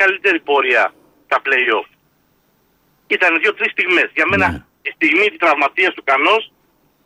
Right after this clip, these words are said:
Speaker 1: μου
Speaker 2: Είναι,
Speaker 1: κόψε
Speaker 2: είναι
Speaker 1: από
Speaker 2: πολύ βασική στιγμή αυτή, να ξέρεις που λες.
Speaker 1: Ναι, δηλαδή λέω, ε, ε, θα τους βάζαμε πίεση. Δεν ξέραμε πώς θα τους δράσουν. Εμείς ήμασταν χαμένοι και χαμένοι, δεν είχαμε πρόβλημα. Εκεί είναι το πρόβλημα.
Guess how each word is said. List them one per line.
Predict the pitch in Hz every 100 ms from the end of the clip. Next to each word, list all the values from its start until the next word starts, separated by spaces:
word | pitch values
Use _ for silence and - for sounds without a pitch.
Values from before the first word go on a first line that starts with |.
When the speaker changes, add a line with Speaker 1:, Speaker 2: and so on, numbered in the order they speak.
| _ _ _
Speaker 1:
μου | 190
Speaker 2:
Είναι, | 202 208 190
Speaker 1:
κόψε | 185 170 147
Speaker 2:
είναι | 160
Speaker 1:
από | 151
Speaker 2:
πολύ | 165
βασική | 156 120 120
στιγμή | 107 101 98
αυτή, | 85
να | 98
ξέρεις | 95 101 92
που | 98
λες. | 87 - - _ _ _ _ _ _ 240
Speaker 1:
Ναι, | 277 139 - _ _
δηλαδή | 190 214 247
λέω, | 262 277 - _ _
ε, | 233
ε, | 233 208 - _
θα | 262 226
τους | 214 - 208
βάζαμε | 277 254 247
πίεση. | 277 233 - - - _ _ _ _ _ _ -
Δεν | 226
ξέραμε | 233 214
πώς | 196
θα |
τους | 165
δράσουν. | 180 - 202
Εμείς | 226
ήμασταν | 254 - 240 - _ - 208 - -
χαμένοι | 226 233 226
και | 185 160
χαμένοι, | 143 143
δεν | 190
είχαμε | 190 165
πρόβλημα. | 151 147 185
Εκεί | 196
είναι | 240 208 170
το | 147
πρόβλημα. | 127 110